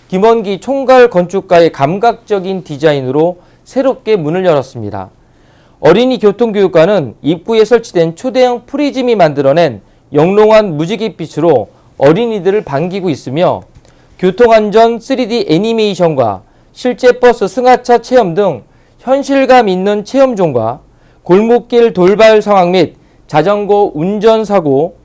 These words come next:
예방 교육 등이 시설이 함께 마련되어 있습니다. 길거리 교통안전 아무리 강조해도 지나치지 않습니다. 사람을 먼저 배려하는 교통문화, 미추홀구 어린이 교통교육관에서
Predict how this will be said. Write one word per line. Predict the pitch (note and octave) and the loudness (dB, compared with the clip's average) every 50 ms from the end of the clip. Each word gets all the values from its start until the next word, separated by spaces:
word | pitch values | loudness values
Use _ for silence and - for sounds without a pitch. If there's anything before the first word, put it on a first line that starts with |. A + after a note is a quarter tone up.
| _ _ _ _ _ _ _ _ | _ _ _ _ _ _ _ _
예방 | C#3+ D#3 F#3 F3+ A#3 A3+ A#3 A3 | 2 2 4 6 6 4 4 2
교육 | D#3 E3+ F3+ F3+ D#3 - | 0 0 0 0 0 -2
등이 | E3+ E3+ G3 F#3+ D#3 A#2+ A2+ | -4 -4 -2 -4 -4 -6 -8
시설이 | - - A#3 G3+ A3 G3+ E3+ | -10 -14 -4 -2 0 0 0
함께 | E3 D#3 A3 C4+ C4+ A#3+ - _ B3 B3 A#3+ | 0 -2 -2 -6 -6 -8 -6 _ 0 0 2
마련되어 | E3+ D3 C#3+ D3+ F3 F3+ E3+ C#3+ C#3+ C#3 E3 F#3 | 2 2 2 2 2 -2 -2 -2 -2 -2 -2 -2
있습니다. | E3+ - - - A#2+ A2 G#2 G2+ F#2 F2+ G2 _ _ _ _ _ _ _ _ _ _ _ _ _ _ | -2 -8 -12 -14 -12 -12 -10 -10 -12 -12 -14 _ _ _ _ _ _ _ _ _ _ _ _ _ _
길거리 | - F3+ G3+ G3 G3+ B3+ A#3+ A#3+ A#3+ B3 B3 G#3+ | -2 -2 -2 2 4 4 6 6 6 4 0 0
교통안전 | - G3+ G3 - A#3 A3+ G#3 F#3 D#3+ C3 C#3+ C3+ C#3+ D#3+ D#3+ - _ _ _ _ | 0 -2 0 2 2 2 2 2 2 2 2 2 2 0 -4 -12 _ _ _ _
아무리 | - B2+ D3 E3 F#3+ G#3+ A#3 A#3 A#3 A#3 A3+ G#3 | 0 2 2 2 2 2 -2 -2 -2 -4 -4 -6
강조해도 | - D#3 C#3+ D#3 F3 F3 D#3+ F3+ G3 F3+ E3+ D#3+ G3+ G#3+ G3+ | -6 -6 -6 -6 -6 -6 -6 -4 -2 -2 0 0 0 -2 -2
지나치지 | - - E3+ F#3 F#3 F3+ - D3+ C#3 F3+ G3 | -4 -2 -2 -2 -2 -2 -6 -8 -4 0 0
않습니다. | F3 D3+ - - B2+ A#2+ A#2+ A2 A#2 A2 G2+ F#2 - _ _ _ _ _ _ _ _ _ | 0 0 0 -6 -10 -10 -4 -2 -2 -2 -2 -6 -10 _ _ _ _ _ _ _ _ _
사람을 | _ - - A3+ B3+ C4 C4 C4 C4 B3+ B3 | _ -4 0 4 4 4 6 6 4 2 4
먼저 | F3 E3+ F#3 G#3 G#3 F3+ A3+ A3+ A3+ | 4 2 2 2 2 0 0 0 2
배려하는 | - E3+ E3+ F#3+ G3+ G3 F#3+ F#3+ F#3 | 2 2 2 4 4 4 2 0 -2
교통문화, | - F3+ E3+ - G3+ G3 F#3 E3 D3 B2 A#2+ B2+ C#3+ D3+ - _ _ _ _ | -4 -6 -4 -2 -2 -2 0 0 2 2 2 2 0 -4 -12 _ _ _ _
미추홀구 | _ D3+ F3 E3+ - A#3+ A#3+ A3+ A3 G#3 A3 F#3+ | _ -8 -8 -6 -2 0 0 0 0 0 2 2
어린이 | C#3+ D3+ E3+ G#3 G#3 G#3 G3+ - | 2 2 2 0 -4 -6 -6 -4
교통교육관에서 | F#3+ F3+ F3 - A#3+ A#3+ A#3 A3 D#3 F#3+ F#3+ G3 F#3+ G3 F#3 D#3+ C#3+ C3 C3 B2+ - G3 E3 C#3+ C3+ | -6 -6 -4 -2 -2 0 0 -2 -4 -4 -4 -4 -2 0 -2 0 0 -2 -4 -2 0 0 0 0 -2